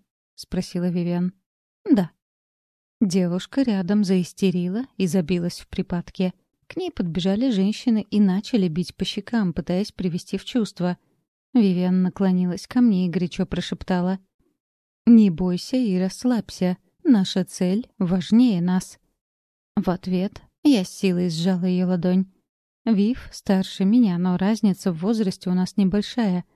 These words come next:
Она с детства уделяла мне много внимания и на жертву пошла вместе со мной,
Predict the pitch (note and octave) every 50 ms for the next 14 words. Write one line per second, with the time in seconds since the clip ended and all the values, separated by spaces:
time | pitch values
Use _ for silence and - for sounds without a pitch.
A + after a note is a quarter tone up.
0 | _ _ _ - A#3 A#3+ G#3+ F#3+ E3+ D#3 F3+ F3+ E3+ - - - F3+ F3+ F#3 E3
1 | F3 F#3 F3 F#3 G3+ G#3 G#3 F#3 F3 F3+ F3+ F3+ F3+ F3+ F3 F#3 F3 E3+ F#3+ F#3
2 | F#3+ G3+ G#3+ G#3 F#3 F3+ F3+ F#3 F#3 - _ _ _ _ _ - G#3+ G3+ - -
3 | G#3+ G#3+ G3 F#3 D#3 E3+ F3+ F#3+ A3+ - - - F#3+ F3+ - - F3+ - - -
4 | F#3+ F3+ G3+ A3 F#3+ F#3 F3+ F3 F3 F3+ - - - - - - C4 B3 A3+ G3
5 | F#3 F3+ F#3 -